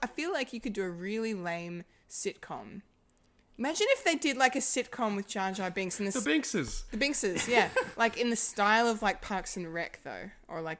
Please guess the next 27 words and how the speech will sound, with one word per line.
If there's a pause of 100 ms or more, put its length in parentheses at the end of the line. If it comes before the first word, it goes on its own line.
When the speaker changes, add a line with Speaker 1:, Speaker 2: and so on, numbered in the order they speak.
(140)
Speaker 1:
Brooklyn
Nine-Nine,
like,
like,
that
kind
of (160)
humor. (220)
Speaker 2:
Ah,
Parks
and
Rec,
man.
Speaker 1:
Parks
and
Rec. (460)
Speaker 2:
Like,
Speaker 1:
Yeah.
Speaker 2:
with
the
cutaway
little
interview
bits.
Speaker 1:
Yes,
yes,
yes.